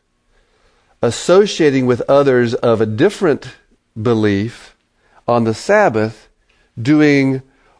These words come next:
recreational things. When Christ did most of his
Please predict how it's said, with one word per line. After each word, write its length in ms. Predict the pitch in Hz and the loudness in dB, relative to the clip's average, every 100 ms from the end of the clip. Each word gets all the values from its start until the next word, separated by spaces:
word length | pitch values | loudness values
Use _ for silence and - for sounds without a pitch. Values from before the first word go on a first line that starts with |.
| - | -6
recreational 1120 | 110 131 170 - 160 160 196 190 131 127 170 | 0 2 0 -2 0 2 0 -2 -2 0 0
things. 720 | 165 214 180 90 80 80 - _ _ _ _ _ _ _ _ _ _ _ _ _ _ _ _ _ _ _ _ _ _ _ _ _ _ _ _ _ _ _ _ _ _ _ _ _ _ _ _ _ _ _ _ - | 0 0 0 -2 -8 -16 -20 _ _ _ _ _ _ _ _ _ _ _ _ _ _ _ _ _ _ _ _ _ _ _ _ _ _ _ _ _ _ _ _ _ _ _ _ _ _ _ _ _ _ _ _ -6
When 300 | 147 175 170 | 2 2 2
Christ 720 | - - 202 240 269 254 - | -4 -4 0 2 0 -2 -4
did 200 | 175 170 | -2 0
most 420 | 165 165 196 196 | 2 2 2 0
of 200 | 175 147 | -6 -4
his 240 | - 143 | -2 -2